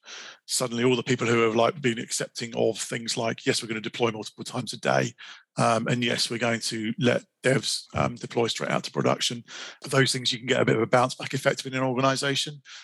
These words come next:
uh, where people are like, "Oh, let's just cool it a little bit." And at that point, the organization starts going slower again.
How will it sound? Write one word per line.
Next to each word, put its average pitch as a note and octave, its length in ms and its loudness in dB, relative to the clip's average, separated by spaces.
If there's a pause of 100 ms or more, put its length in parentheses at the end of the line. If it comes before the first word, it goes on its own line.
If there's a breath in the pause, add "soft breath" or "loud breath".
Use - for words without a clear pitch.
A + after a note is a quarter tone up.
(160 loud breath)
uh, B2 160 2
where A#2 100 4
people B2 300 2
are A#2+ 40 2
like, A#2+ 220 4
"Oh, B2 200 0
let's - 220 0
just - 180 -2
cool C3 220 0
it - 80 2
a - 40 0
little - 240 2
bit." A#2 200 0 (400 loud breath)
And B2+ 100 4
at C3 80 2
that D3+ 200 4
point, A#2+ 200 0
the A#2+ 60 2
organization A2+ 520 -2
starts A#2 300 -4
going A2 160 -10
slower A2 480 0
again. A2 240 -6